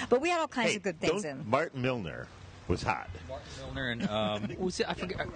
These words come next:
Speaker 3: Kit McCord. And they're, I believe, Martin Milner's not around anymore, is he? Is he still alive? Kit McCord is. I have a friend, my friend, uh, Allison knows him. Uh, Kit McCord. Um,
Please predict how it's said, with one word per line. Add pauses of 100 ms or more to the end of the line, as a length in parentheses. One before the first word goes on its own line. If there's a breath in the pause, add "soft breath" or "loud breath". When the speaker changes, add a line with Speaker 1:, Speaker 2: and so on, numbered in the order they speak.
(120)
Speaker 3:
Kit
McCord.
And
they're, (300)
I
believe,
Martin
Milner's
not
around
anymore,
is
he?
Is
he
still
alive? (360 loud breath)
Kit
McCord
is.
I
have
a
friend, (100)
my
friend,
uh,
Allison
knows
him. (640 loud breath)
Uh,
Kit
McCord.
Um,